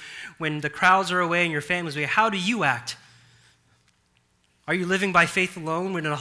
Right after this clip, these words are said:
with a, with a, an authentic character? And so the question is, who are you this morning? Do you come Sunday after Sunday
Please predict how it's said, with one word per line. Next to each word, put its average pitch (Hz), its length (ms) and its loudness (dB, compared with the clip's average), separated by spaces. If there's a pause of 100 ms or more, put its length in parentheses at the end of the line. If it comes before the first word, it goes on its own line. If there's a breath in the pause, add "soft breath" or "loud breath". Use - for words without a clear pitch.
(160)
with 151 160 -4
a, 147 180 -4 (160)
with 147 180 -6
a, 143 180 -8 (260)
an 151 100 -8
authentic 170 680 -6
character? 175 500 -2 (840 soft breath)
And 190 100 -2
so 233 80 -2
the 202 80 -4
question 240 400 4
is, 196 140 -2 (140 loud breath)
who 254 200 2
are 226 100 10
you 202 440 2 (200 loud breath)
this 190 260 -2
morning? 190 300 2 (1800)
Do 175 80 -6
you 190 120 -2
come 202 240 6
Sunday 208 400 0
after 180 280 4
Sunday 196 480 0